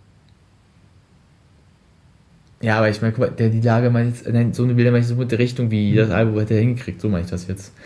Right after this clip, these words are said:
Speaker 1: Rodchenko hat ja
Speaker 2: Ja.
Speaker 1: nicht mehr gelebt zu der Zeit, aber
Speaker 2: Trotzdem, also die Russen konnten halt schlecht in den siebzigern Bilder für die Briten machen, das ging einfach nicht.
Speaker 1: Na, wohl, mit den Briten hat's ja nicht so viel Stress mit den Amerikanern gehabt. Ne, der hatten
Speaker 2: Trotzdem.
Speaker 1: sie, hatten sie schon ein bisschen was, aber ich glaub,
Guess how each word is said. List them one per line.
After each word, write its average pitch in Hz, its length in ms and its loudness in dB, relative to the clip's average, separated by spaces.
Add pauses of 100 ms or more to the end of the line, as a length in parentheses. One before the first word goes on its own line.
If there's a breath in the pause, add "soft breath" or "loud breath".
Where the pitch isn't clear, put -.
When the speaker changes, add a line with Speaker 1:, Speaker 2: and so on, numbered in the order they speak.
(180 loud breath)
Speaker 1:
Rodchenko 107 300 2
hat 95 140 4
ja 107 60 2
Speaker 2:
Ja. 113 40 4
Speaker 1:
nicht 104 60 4
mehr 101 80 4
gelebt 98 240 2
zu 110 60 -2
der 87 100 0
Zeit, 87 220 -2
aber 95 340 -2 (880 soft breath)
Speaker 2:
Trotzdem, 139 280 0
also 123 160 4
die 127 80 4
Russen 135 240 0
konnten 143 200 0
halt 127 120 0
schlecht 143 380 -2
in 139 80 0
den 127 100 2
siebzigern 131 580 -2 (100)
Bilder 139 440 2
für - 320 0
die 123 220 -2
Briten 123 260 2
machen, 107 220 0
das - 120 -12
ging 120 140 -8
einfach - 180 -10
nicht. 110 160 -10 (160)
Speaker 1:
Na, 113 220 -2
wohl, 123 160 0
mit 113 80 0
den - 60 -8
Briten 104 160 -8
hat's 131 100 -4
ja 151 80 -2
nicht 147 80 0
so 147 80 -2
viel 147 80 -4
Stress 147 240 -8
mit 147 80 -2
den 143 80 -4
Amerikanern 135 400 -6
gehabt. 98 320 -6
Ne, 110 100 0
der 117 120 4
hatten 143 100 -2
Speaker 2:
Trotzdem. 107 140 2
Speaker 1:
sie, - 240 -6
hatten 127 120 0
sie 131 80 0
schon 156 200 2
ein 180 60 6
bisschen 117 200 0
was, 107 140 0
aber 110 80 2
ich 107 80 -2
glaub, 123 200 0